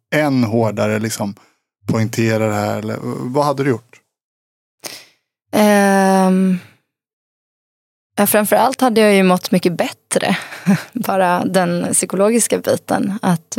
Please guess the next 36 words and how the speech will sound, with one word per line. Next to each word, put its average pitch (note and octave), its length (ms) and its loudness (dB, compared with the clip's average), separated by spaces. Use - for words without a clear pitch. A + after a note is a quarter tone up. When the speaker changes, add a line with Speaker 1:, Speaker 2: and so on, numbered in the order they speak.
Speaker 2:
om F#3+ 160 2
jag F3+ 100 4
hade F3 180 2
vetat F3 480 0
om F#3 360 0
att - 200 -2
min, E3+ 400 4
eh, F3 600 2
reaktion F3 540 2
och E3+ 240 2
mitt E3+ 220 0
beteende E3+ 480 0
var E3+ 220 0
helt F3+ 260 -2
normalt. F#3 600 0
Det F#3+ 140 -2
Speaker 1:
Mm. F#3 100 2
Speaker 2:
hade F3+ 160 0
jag F#3 160 4
ju E3+ 120 2
gjort. - 360 -4
Men F#3+ 120 -2
sen G3 160 2
när G3 60 4
jag G3 60 2
hade F#3+ 140 0
betett F#3+ 480 0
mig, G3 360 4
ja, A3+ 480 4
jo, A#3 120 4
men A#3+ 140 4
jag A#3 100 4
hade A#3+ 200 2
ju A3+ 340 4
nog F#3+ 340 2
önskat F3 760 -2